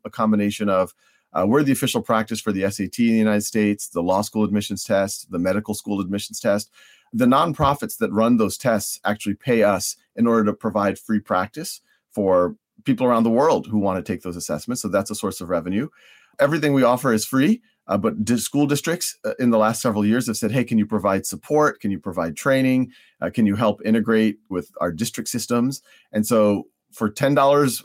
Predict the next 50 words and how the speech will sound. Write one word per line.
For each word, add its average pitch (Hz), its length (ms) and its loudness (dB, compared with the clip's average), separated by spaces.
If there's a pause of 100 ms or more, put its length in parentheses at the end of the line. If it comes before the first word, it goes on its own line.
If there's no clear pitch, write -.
uh, 113 100 2
per 131 140 -2
student 151 400 2
per 151 100 2
year, 127 340 4 (120)
<laughs> - 100 -2
uh, 104 260 4
we, 113 140 4
we 117 200 2
offer 113 280 2
that. 104 160 4
That's 107 200 0
kind 113 120 -2
of 101 80 0
our 95 80 2
district 104 380 -6
offering. 95 320 -2
That's 104 200 0 (260)
part 101 180 0
of 90 60 -4
that - 140 -2
ten 98 140 -4
million 95 220 -4
dollars. 87 420 -2 (500)
Uh, 120 200 2
and 160 100 2
the, 165 120 2
the, 135 380 0
the, 151 220 2
the 143 140 2
rest 165 280 2
of 139 120 -2
that, 123 240 2
let's 117 100 -4
call 117 220 2
it 107 100 -8
thirty 117 200 0
million 110 300 2
dollars, 101 520 2 (260)
it 107 180 -4
comes 139 220 -2
from 123 200 2
a 113 40 2
whole 123 220 0
series 113 460 0
of, 98 180 -2 (140)
uh, 95 240 4
foundations 104 800 0
and 95 240 -6
philanthropists 101 880 -6